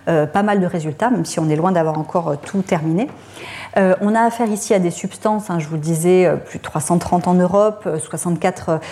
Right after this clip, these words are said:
euh, milliards de dollars pour ce qui est du marché mondial, donc, euh, des, euh, des, euh, finalement des milliards de personnes qui ingèrent quotidiennement des dizaines d'additifs alimentaires.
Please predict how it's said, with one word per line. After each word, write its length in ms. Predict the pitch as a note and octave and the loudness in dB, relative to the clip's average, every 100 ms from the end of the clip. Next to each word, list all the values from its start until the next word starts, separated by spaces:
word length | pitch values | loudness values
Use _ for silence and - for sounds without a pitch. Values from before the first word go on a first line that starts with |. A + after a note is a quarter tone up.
| - - | -10 0
euh, 120 | E3+ | 4
milliards 380 | E3+ F#3 G3+ F#3 | 6 4 4 2
de 100 | F3 | -2
dollars 460 | E3 F3+ F#3+ E3+ | -2 0 0 -2
pour 160 | D3 D3+ | -8 -10
ce 80 | - | -4
qui 80 | E3 | -2
est 40 | |
du 160 | D3+ D3+ | -2 0
marché 440 | D3+ F3 - G3 | 2 0 0 0
mondial, 480 | F#3 F3+ F3 B3 A3+ | 2 2 4 2 2
donc, 240 | E3+ - | -4 0
euh, 100 | E3 D#3+ - - - | 0 -2 -8 -14 0
des, 320 | F3 F#3+ G3+ | 4 6 6
euh, 400 | F3+ E3 E3 D#3+ - - | 6 4 2 -2 -4 -2
des, 340 | E3 E3+ E3+ | 2 4 6
euh, 420 | D#3+ C3 F#2+ F#2+ | 6 4 0 -4
finalement 360 | - E3+ F#3 F#3+ | -2 2 4 4
des 120 | F3 | 4
milliards 340 | E3+ F#3 G3+ | 4 4 4
de 80 | F3+ | 2
personnes 440 | E3+ F3+ - G3 F3+ | 0 -4 0 2 2
qui 160 | - | 2
ingèrent 400 | G3 G3+ G3+ G3 | 2 4 2 0
quotidiennement 640 | - E3+ F3 E3+ E3+ F3+ F3+ | -4 -6 -2 0 2 4 4
des 200 | E3+ G#3 | 6 4
dizaines 360 | F#3+ F#3+ F#3 | 4 2 2
d'additifs 480 | F3 D#3+ D#3+ F3+ - | 2 0 -2 -6 -2
alimentaires. 520 | D#3+ D#3 C#3+ C#3+ A#3+ | -2 0 -2 0 0